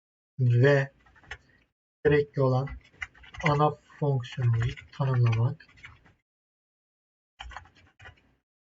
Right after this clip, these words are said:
Kütüphanelerimizi ekleyelim, ekledik.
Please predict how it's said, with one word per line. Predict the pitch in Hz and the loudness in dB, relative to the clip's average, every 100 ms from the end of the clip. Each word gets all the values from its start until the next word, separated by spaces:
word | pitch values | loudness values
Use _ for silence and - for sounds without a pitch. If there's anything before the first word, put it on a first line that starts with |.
| _ - - _ _ - - - - - _ _ _ _ _ - | _ -20 -20 _ _ -8 -6 -8 -14 -20 _ _ _ _ _ -8
Kütüphanelerimizi | - - 147 139 131 127 123 156 | -4 2 2 4 2 0 2 2
ekleyelim, | 147 - 135 123 127 165 156 | 2 0 2 2 2 0 -2
ekledik. | 139 - 127 135 175 | -4 -4 0 2 2